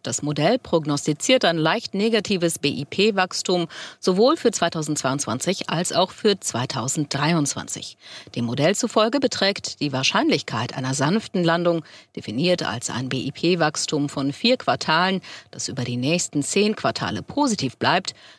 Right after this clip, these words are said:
nur etwa zehn Prozent. Umgekehrt liegt die Wahrscheinlichkeit einer harten Landung, definiert als mindestens ein Quartal der nächsten zehn,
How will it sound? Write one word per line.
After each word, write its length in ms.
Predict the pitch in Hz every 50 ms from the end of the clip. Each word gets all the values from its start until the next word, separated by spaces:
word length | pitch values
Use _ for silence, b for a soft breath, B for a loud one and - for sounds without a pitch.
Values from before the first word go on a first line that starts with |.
| b b
nur 240 | 214 254 285 - -
etwa 380 | 196 - - 214 220 233 -
zehn 400 | - - - - 143 123 113 120
Prozent. 640 | - - - - - - - 202 156 - - - - _ b b b b b b b b
Umgekehrt 640 | 175 202 208 202 226 - - 226 226 277 320 - -
liegt 180 | 175 165 -
die 80 | 139 135
Wahrscheinlichkeit 580 | 127 - - - 151 165 156 151 - 143 131
einer 260 | - 135 135 123 - -
harten 300 | 240 349 - - 160 127
Landung, 380 | 120 113 107 107 113 - - 127 _ -
definiert 460 | - - - 143 151 185 202 214 190 -
als 260 | - 117 117 - -
mindestens 480 | 180 196 196 170 - - 156 143 -
ein 220 | - - 147 202 233
Quartal 380 | - 208 180 - - 180 175
der 120 | 175 175 165
nächsten 400 | 165 165 175 - - - 151 139
zehn, 320 | - - 175 185 185 180